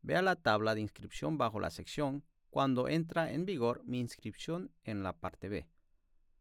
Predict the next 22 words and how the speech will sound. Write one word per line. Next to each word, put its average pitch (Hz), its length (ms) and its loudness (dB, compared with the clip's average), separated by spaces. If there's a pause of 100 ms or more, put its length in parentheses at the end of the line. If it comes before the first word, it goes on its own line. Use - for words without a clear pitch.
(360)
Cuando 156 460 6
se - 140 -2
inscribe 180 440 0
a 170 80 4
Medicare 113 400 2
Parte - 400 -4
B 104 320 0
mientras 110 440 -4
todavía 117 440 0
está 123 480 -2
en 120 140 -4
el 151 100 -2
plan 117 280 -2
de 104 100 -4
salud 107 280 -6
grupal 120 460 2 (480)
o 165 180 2
durante 156 680 2
el 123 100 0
primer 175 420 -2
mes 139 200 -2
completo 101 680 -4